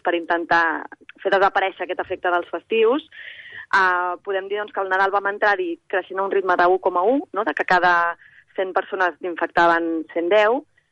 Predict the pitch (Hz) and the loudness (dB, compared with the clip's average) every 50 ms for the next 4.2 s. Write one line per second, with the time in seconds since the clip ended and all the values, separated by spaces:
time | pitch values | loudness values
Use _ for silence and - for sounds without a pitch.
0 | _ _ 208 190 190 196 - - 214 214 214 208 196 202 196 196 196 202 202 202 | _ _ 0 0 0 0 -2 -4 -4 -2 0 0 -2 0 0 0 0 0 0 -2
1 | 196 202 208 220 214 202 190 - 190 180 175 165 151 147 147 - - - 156 147 | -4 -2 -2 0 0 0 0 0 -2 -2 -2 -2 -2 -4 -8 -8 -6 -6 -2 -2
2 | 156 147 - - 170 160 156 - - 180 170 165 170 180 175 - - 208 208 202 | -2 -2 0 2 2 2 2 2 2 0 0 2 0 -2 -2 0 0 0 2 2
3 | 208 233 277 285 _ _ - - - _ _ - 196 190 185 - - 165 - - | 2 0 0 -2 _ _ -20 -20 -20 _ _ -4 -2 -2 -2 -2 -2 -2 0 0
4 | 185 202 208 214 | 0 0 -2 -6